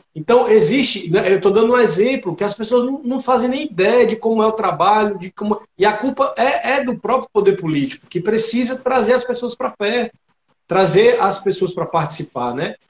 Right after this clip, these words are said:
E o jovem quer participar, quando ele tem um ambiente de confiança, quando ele vê ali uma condição de se engajar, a natureza do jovem é de engajamento. Essa fase etária,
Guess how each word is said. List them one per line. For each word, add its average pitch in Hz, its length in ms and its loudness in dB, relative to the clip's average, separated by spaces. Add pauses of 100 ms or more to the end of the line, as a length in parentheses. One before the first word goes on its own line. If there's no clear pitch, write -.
E 165 80 0
o 190 40 2
jovem 220 360 2
quer 262 220 0
participar, 180 560 -4
quando 147 200 -4
ele 180 120 0
tem 226 120 -4
um 254 60 2
ambiente 208 400 -2
de 170 100 -14
confiança, 185 840 -2 (240)
quando 170 160 0
ele 202 180 4
vê 180 300 4
ali 196 220 2
uma 196 140 0
condição 175 380 -2
de 170 60 -6
se - 80 -8
engajar, 160 640 -2 (200)
a 143 100 -2
natureza 208 760 2
do 160 160 -4
jovem 185 420 -2
é 226 60 0
de 214 160 -2
engajamento. 233 840 0
Essa 156 200 -6
fase 196 380 0
etária, 175 600 -2